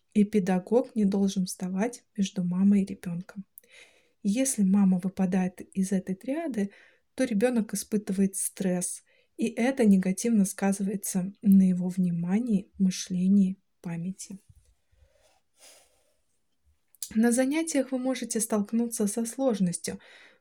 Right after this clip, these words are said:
Малыш не хочет заниматься, его внимание переключается на игры, игрушки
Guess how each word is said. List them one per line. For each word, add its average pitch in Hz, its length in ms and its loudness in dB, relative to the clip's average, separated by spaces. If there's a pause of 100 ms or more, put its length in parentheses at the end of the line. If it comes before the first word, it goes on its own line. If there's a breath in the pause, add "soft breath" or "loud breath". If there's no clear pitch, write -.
(120)
Малыш 240 380 0
не 208 120 6
хочет 202 400 -2
заниматься, 220 640 0
его 220 280 0
внимание 214 580 4
переключается 196 880 -2
на 180 200 -2
игры, 208 460 0
игрушки 202 640 -4